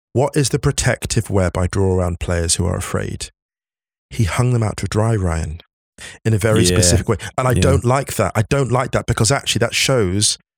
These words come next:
Speaker 1: that's a pressure, that's anxiety. And I, it, I kinda saw it with David Moyes. I'm not saying the same coach,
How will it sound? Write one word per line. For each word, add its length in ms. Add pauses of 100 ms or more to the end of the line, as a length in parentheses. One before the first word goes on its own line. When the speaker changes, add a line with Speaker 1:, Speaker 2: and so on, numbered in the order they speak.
(440)
Speaker 1:
that's 220
a 40
pressure, 360
that's 180
anxiety. 600
And 100 (520)
I, 100 (240)
it, 200
I 60
kinda 360
saw 160
it 20
with 120
David 260
Moyes. 320
I'm 60
not 120
saying 100
the 80
same 240
coach, 440